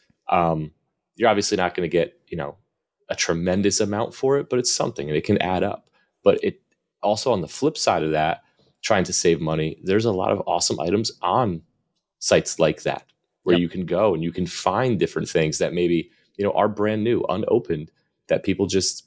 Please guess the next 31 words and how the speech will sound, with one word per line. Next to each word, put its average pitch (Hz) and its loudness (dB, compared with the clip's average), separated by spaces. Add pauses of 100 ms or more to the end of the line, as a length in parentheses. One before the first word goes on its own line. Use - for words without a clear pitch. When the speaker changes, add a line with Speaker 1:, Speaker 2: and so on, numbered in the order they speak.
(120)
Speaker 1:
don't - 4
have 101 -2
a 92 2
need 92 0
for, 85 0
and 80 0
they're 80 -4
selling 92 0
at 82 -2
a - -14
huge 98 -4
discount. 85 0 (540)
Uh, 85 0
you 113 0
obviously 95 0
wanna 87 0
be 73 -6
careful 85 0
that 78 2
you're, 80 -2 (380)
you 92 0
know, 78 -2 (140)
not 85 -2
being 73 -4
scammed. 151 0
You 104 0
wanna 92 0
make 87 -2
sure 80 0
it's - -6
quality, 113 0